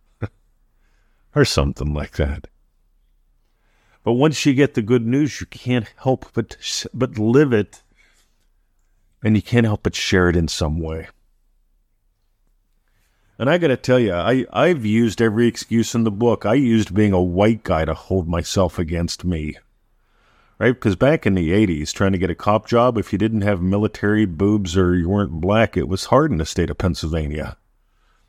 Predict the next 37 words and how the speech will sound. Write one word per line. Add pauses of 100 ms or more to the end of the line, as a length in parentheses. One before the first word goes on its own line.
(180)
I
mean,
you
could
get
a
job
in
a
small
town
department,
but (560)
trying
to
get
anything
civil
service,
I
mean,
hey,
do
you
have
military?
Are
you
a
woman? (800)
Are
you
black? (720)
Or
some
other
minority?